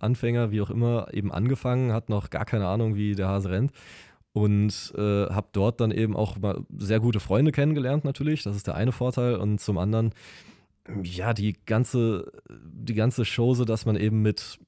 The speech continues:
Leuten zusammenarbeitet, die schon über einem sind im Studium, denen man natürlich auch Fragen stellen kann zum Studium und so weiter.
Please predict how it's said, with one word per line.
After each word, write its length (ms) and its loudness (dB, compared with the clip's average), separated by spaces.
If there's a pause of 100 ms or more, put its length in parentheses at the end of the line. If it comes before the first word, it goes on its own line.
Leuten 340 0
zusammenarbeitet, 840 0
die 60 0
schon 200 0
über 240 2
einem 220 2
sind 240 0
im 80 -2
Studium, 640 0
denen 240 0
man 160 0
natürlich 260 -2
auch 80 -2
Fragen 260 -2
stellen 280 -2
kann 160 -4
zum 160 -2
Studium 340 -2
und 80 -8
so 80 -6
weiter. 300 -2